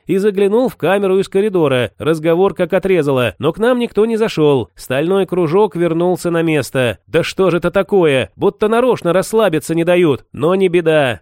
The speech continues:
С каждым разом мысленно переноситься на лесную поляну получалось всё проще. И очень быстро я вновь достиг того состояния, когда на первый план вышел дискомфорт, который причиняла близость источника сверхсилы.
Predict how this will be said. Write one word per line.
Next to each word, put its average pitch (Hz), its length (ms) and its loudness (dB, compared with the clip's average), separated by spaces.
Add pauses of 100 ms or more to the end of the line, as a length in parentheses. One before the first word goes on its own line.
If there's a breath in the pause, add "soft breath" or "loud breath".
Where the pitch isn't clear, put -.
(140)
С - 80 -20
каждым 139 400 -2
разом 143 460 -2 (100)
мысленно 202 540 -4
переноситься 190 640 -2
на 190 80 -2
лесную 190 400 0
поляну 185 460 -2
получалось 185 580 -2
всё - 180 -6
проще. 147 720 -2
И 135 140 -2
очень 208 360 0
быстро 202 380 -4
я 165 200 2
вновь 208 260 0
достиг 170 420 -6
того 180 260 0
состояния, 160 760 -2
когда 160 280 -2
на 180 140 -2
первый 180 380 -2
план 202 340 -2
вышел 175 380 -2
дискомфорт, 185 720 -2
который 160 420 -2
причиняла 175 540 -2
близость 180 520 -6
источника 165 640 -4
сверхсилы. 156 760 -4